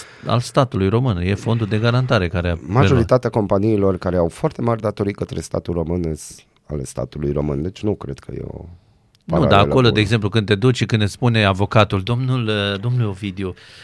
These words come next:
Speaker 1: nu știu cum să vă spun, dar, uh, legea spune că plata se va face în funcție de disponibilitate. N-avem cum să atacăm decizia.”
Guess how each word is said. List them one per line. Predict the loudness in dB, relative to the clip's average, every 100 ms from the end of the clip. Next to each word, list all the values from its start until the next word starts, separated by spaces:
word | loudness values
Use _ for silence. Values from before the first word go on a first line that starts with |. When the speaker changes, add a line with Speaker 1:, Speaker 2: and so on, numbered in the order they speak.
| -18 -2
Speaker 1:
nu | -2
știu | -2 -6
cum | -6
să | -8 -8
vă | -8
spun, | -8 -6 -2 0
dar, | 0 2
uh, | 0 0 0
legea | 0 2 0
spune | -4 -8 -6 -4 -4
că | -6
plata | -2 0 0
se | -2
va | -4
face | -2 -2 -2
în | -4
funcție | -2 -4 -4
de | -4
disponibilitate. | -6 -4 -4 -4 -6 -8 -6 -6 -2
N-avem | -2 -2 -4
cum | -4 -8
să | -4
atacăm | -4 -4 -6 -4 -6
decizia.” | -8 -8 -8 -10